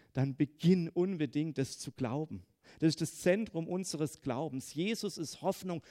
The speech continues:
und Retten für jeden, und Rettung für jeden, der da glaubt.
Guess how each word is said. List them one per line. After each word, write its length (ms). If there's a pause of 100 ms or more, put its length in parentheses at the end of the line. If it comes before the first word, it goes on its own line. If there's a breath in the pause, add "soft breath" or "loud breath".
(160 loud breath)
und 220
Retten 320
für 180
jeden, 600
und 220
Rettung 300
für 120
jeden, 320
der 120
da 100
glaubt. 580